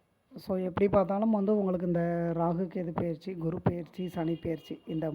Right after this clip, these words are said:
மூணையும் கம்பேர் பண்ணி பார்க்கும்போது வந்து எடுத்துக்கிட்டிங்கன்னா, நல்ல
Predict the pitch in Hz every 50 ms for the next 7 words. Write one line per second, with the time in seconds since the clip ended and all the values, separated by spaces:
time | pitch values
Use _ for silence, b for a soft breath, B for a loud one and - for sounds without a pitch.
0 | 151 156 160 170 180 190 190 190 196 202 202 196 185 175 165 160 147 - 170 165
1 | 156 - 180 165 165 180 175 170 165 - 175 165 156 - - 156 165 170 180 185
2 | 170 160 170 165 160 151 - 160 151 147 156 151 160 160 180 226 277 277 - -
3 | _ _ _ b b b b b b b b b b b b b b b b b
4 | - 226 180 180 185 202 220